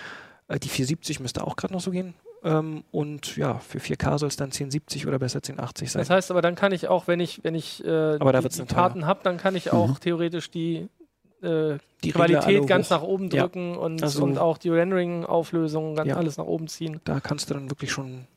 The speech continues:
Speaker 1: ziemlich am Anschlag spielen. Wobei, ähm, Deus Ex ist auch so ein Fall, da bin ich, also da müsste ich jetzt wieder den, die Kollegen aus dem Grafikressort fragen, ob das einfach eine etwas, sag ich mal,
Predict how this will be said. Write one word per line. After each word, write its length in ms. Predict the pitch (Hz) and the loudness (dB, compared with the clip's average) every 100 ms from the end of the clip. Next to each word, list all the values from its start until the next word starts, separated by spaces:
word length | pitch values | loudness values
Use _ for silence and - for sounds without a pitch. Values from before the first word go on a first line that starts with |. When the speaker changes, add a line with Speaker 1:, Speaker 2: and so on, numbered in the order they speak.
| - | -16
Speaker 1:
ziemlich 240 | - 135 | -12 -8
am 80 | 147 | -6
Anschlag 320 | 135 - 135 | -6 -4 -4
spielen. 260 | - 165 165 | -2 -2 2
Wobei, 380 | 139 143 156 - | 4 6 6 6
ähm, 420 | 143 143 139 135 - - - - - _ - | 4 2 -4 -8 -12 -12 -12 -14 -20 _ 0
Deus 200 | 151 147 | 2 4
Ex 300 | - 170 - | 4 0 0
ist 300 | - 160 - | -4 -4 -2
auch 100 | - | -2
so 140 | - 175 | -2 -6
ein 80 | 165 | -4
Fall, 420 | - 143 147 139 | 2 2 2 -2
da 160 | 151 147 | 0 2
bin 120 | 147 | 2
ich, 120 | 165 165 - | -2 -10 -6
also 180 | - 143 | 0 0
da 320 | - - - 139 | 0 -10 -2 -2
müsste 180 | 143 | 0
ich 40 | - | 0
jetzt 160 | 139 | 0
wieder 140 | 147 139 | 4 2
den, 600 | 135 123 120 113 147 143 | 2 -6 -6 -8 -8 -6
die 100 | 139 | -6
Kollegen 460 | - - 139 143 | 0 4 4 2
aus 120 | 135 - | -6 -8
dem 140 | 127 123 - _ _ - | -10 -14 -16 _ _ -2
Grafikressort 560 | 135 - - - 151 | -2 -2 -6 -6 -6
fragen, 340 | - 147 143 139 - - - | -2 -4 -4 -10 -16 -14 -4
ob 120 | - - | -4 0
das 140 | 143 | 0
einfach 220 | 139 - | 0 -2
eine 120 | 143 | -4
etwas, 380 | - - 135 - - | -4 -2 -4 -4 -2
sag 100 | 143 | -2
ich 100 | 131 | -2
mal, 120 | 143 | -6